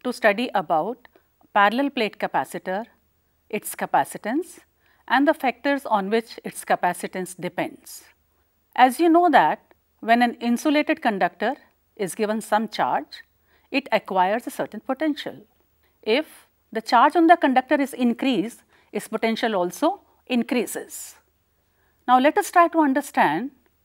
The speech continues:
is there a limit to the amount of charge a conductor can hold? As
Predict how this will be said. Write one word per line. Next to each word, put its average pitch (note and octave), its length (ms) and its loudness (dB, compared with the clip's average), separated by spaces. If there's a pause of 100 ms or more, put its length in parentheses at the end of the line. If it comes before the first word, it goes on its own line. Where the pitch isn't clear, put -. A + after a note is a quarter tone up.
(340)
is G#3 160 -2
there C4 180 2
a D#4 60 2
limit G#3 520 -4 (420)
to A3 80 -2
the A3 180 4
amount G#3+ 400 6
of D#4+ 160 2
charge G#3+ 360 4 (100)
a A#3+ 40 -2
conductor G3 580 -2 (380)
can E3 200 0
hold? B3 400 -2 (1000)
As B3 360 6